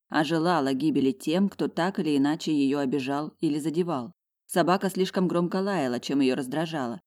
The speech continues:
С подругой вышла ссора. Муж был еще той скотиной.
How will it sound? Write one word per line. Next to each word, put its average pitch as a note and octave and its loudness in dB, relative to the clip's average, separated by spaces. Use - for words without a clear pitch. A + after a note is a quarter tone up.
С - -18
подругой C#3+ 0
вышла C3 -2
ссора. D3 -4
Муж D#3 2
был E3+ 6
еще G3 4
той D3+ 2
скотиной. B2+ -2